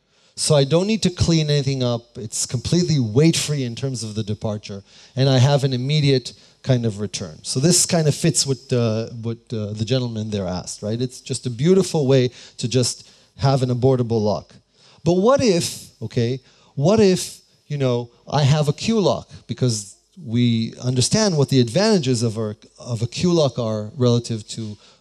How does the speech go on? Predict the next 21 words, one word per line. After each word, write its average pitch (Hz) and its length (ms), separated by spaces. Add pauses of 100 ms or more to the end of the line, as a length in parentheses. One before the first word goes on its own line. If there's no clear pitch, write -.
you 113 120
know, 101 260
uh, 101 340
a 113 60
back-off 165 480
lock. 90 240
I'm 110 160
actually 156 340
going 131 240
to 123 60
get 110 280
very 135 220
small 131 320
delays, 110 480
very 135 200
little 123 260
overhead 104 500
in 104 100
terms 107 300
of, 101 260
uh, 101 200